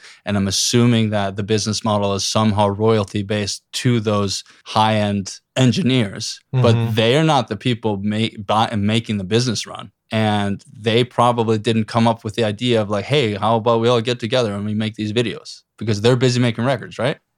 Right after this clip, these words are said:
Speaker 1: So you're comparing yourself to some people that spent years building something, and you think that you're,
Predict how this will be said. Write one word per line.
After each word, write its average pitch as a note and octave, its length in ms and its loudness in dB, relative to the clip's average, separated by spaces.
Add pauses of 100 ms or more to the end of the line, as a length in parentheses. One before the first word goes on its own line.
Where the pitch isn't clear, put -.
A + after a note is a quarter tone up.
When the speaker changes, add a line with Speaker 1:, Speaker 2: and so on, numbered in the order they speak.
(140)
Speaker 1:
So A#2+ 540 2 (340)
you're E3 680 2 (100)
comparing D3 500 2
yourself G#2+ 580 -2
to A#2 440 0
some - 440 0
people A2+ 640 -2 (440)
that A2 480 -2
spent B2 420 -2
years A2 840 -2 (140)
building B2+ 380 2
something, A2 560 -12 (540)
and A2 160 2
you B2 300 2 (200)
think B2+ 380 -2
that A2+ 360 0 (340)
you're, B2 360 2